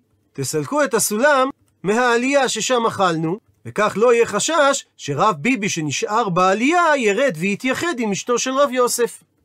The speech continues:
שואלת על כך הגמרא, והאמר רבא, שכאשר בעלה בעיר, אז אין חוששים משום ייחוד. אז מדוע חשש רב יוסף שרב ביבי יתייחד עם אשתו?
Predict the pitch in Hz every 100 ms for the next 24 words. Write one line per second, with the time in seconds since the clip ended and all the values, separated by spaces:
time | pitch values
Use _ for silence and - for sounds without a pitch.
0 | _ - 117 156 202 208 196 185 175 180
1 | 202 254 214 214 _ 127 180 220 247 233
2 | 233 214 262 269 226 220 - _ _ -
3 | 202 220 208 254 247 214 220 226 240 220
4 | 240 277 247 247 233 180 220 220 254 262
5 | - 233 233 - 247 247 208 180 185 196
6 | - _ _ _ 180 165 185 202 240 226
7 | 202 240 214 208 185 208 277 302 226 214
8 | 214 214 220 196 185 160 269 233 226 208
9 | 160 185 180 226 220 - 175